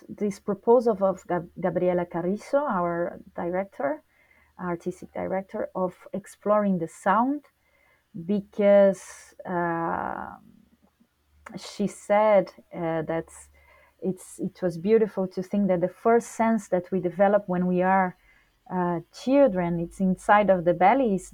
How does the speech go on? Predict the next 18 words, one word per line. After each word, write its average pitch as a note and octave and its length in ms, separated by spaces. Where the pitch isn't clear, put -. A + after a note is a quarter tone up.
is - 300
the E3+ 80
hearing. F3 640
So F3 380
you F3+ 180
hear B3+ 340
things F3 400
from D#3 220
outside, F3 680
and, F3 360
and, F3+ 1040
and F#3+ 180
we G3 140
had C4 200
this A3 160
beautiful A#3 520
research A#3 560
with F#3 140